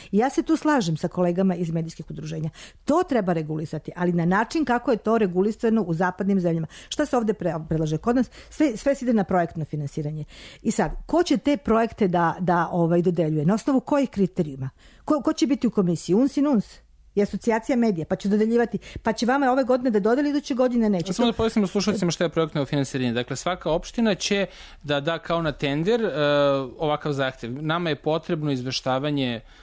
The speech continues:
Speaker 2: najmanje trideset posto o lokalnim komunalnim problemima, ne više od pedeset posto zabranog programa i tako dalje, da definišu potrebe i onda se privatnici javi na tender i neko ga dobije. Dakle, da li je to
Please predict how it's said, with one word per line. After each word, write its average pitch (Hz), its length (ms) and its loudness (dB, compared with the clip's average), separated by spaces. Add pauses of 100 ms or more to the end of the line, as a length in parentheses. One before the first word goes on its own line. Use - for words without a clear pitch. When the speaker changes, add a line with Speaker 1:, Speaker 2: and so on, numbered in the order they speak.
(260)
Speaker 2:
najmanje 151 500 -2
trideset 135 420 -6
posto 135 460 -4
o 131 140 2
lokalnim 123 460 -4
komunalnim 113 580 -4
problemima, 196 680 0 (360)
ne 151 200 0
više 143 320 -2
od 120 180 -8
pedeset 123 380 -6
posto 127 260 -8
zabranog 123 400 -4
programa 165 380 -2 (360)
i 156 140 -6
tako 127 320 -6
dalje, 156 260 -2
da 165 80 -4
definišu 139 540 -4
potrebe 247 420 -2
i 226 220 2
onda 196 340 0
se 156 260 -2 (440)
privatnici 147 540 -2
javi 127 200 -2
na 113 80 -8
tender 196 380 -2
i 170 100 0
neko 156 240 -2
ga 139 100 -2
dobije. 98 360 -8
Dakle, 123 280 -6
da 143 60 -2
li 143 80 -2
je 123 40 -4
to 127 140 -2